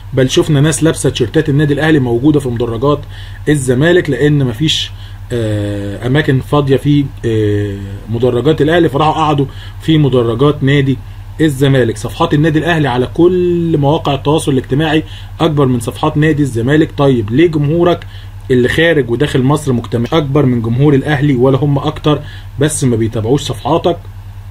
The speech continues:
حوالي تلاتين نادي بيحملوا اسم النادي الأهلي اللي كان الأهلي المصري أول فريق بيتسمى بالاسم ده. هل عمرك سمعت عن، آه، نادي الزمالك السعودي أو الزمالك السوداني أو الزمالك الإماراتي؟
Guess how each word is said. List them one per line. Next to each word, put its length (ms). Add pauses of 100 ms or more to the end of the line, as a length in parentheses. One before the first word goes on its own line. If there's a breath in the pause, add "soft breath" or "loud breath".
(640)
حوالي 380
تلاتين 380
نادي 320 (460 loud breath)
بيحملوا 440
اسم 180
النادي 280
الأهلي 340
اللي 260
كان 280
الأهلي 460
المصري 480
أول 220
فريق 360 (420 loud breath)
بيتسمى 480
بالاسم 400
ده. 200 (320 loud breath)
هل 180
عمرك 320
سمعت 400
عن، 360 (400 loud breath)
آه، 200
نادي 280
الزمالك 440
السعودي 640
أو 120
الزمالك 420
السوداني 680
أو 120
الزمالك 460
الإماراتي؟ 560